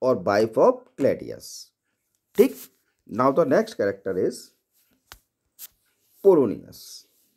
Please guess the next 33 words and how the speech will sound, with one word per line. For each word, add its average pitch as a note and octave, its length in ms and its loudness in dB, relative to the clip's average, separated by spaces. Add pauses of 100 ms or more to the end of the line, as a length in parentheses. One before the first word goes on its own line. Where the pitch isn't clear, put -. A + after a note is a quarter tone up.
(1200)
इस A#3+ 160 6
कैरेक्टर B3 440 -2
की C4+ 160 -4
बहुत E3+ 340 -2
अधिक B3+ 320 -4 (420)
आलोचना E3+ 540 4
हुई B2 320 -2
है, G#2+ 120 -2
कई F3+ 220 0
क्रिटिक्स F#3 440 -6
ने G3 100 -6
आलोचना B2+ 560 0
की A2 260 -6
है, A#2+ 120 0
लेकिन G#3 300 -4
अगर A3+ 220 0
मैं A#3+ 200 2
कहूँ C#3+ 400 -2 (800)
तो A3 60 6
ये C#4+ 140 4
कैरेक्टर F3 520 0
एक C#4+ 180 -6 (920)
डिसेंट G#3+ 640 2
कैरेक्टर F2+ 480 -6
है D2+ 180 -20 (1400)
और A#3 160 8
ये E4+ 160 2
सबके - 580 -4
लिए B3 300 -4
बड़ा A3+ 220 -4
अच्छा F3 420 -4
कैरेक्टर C3 480 -2
है। F#2+ 200 -4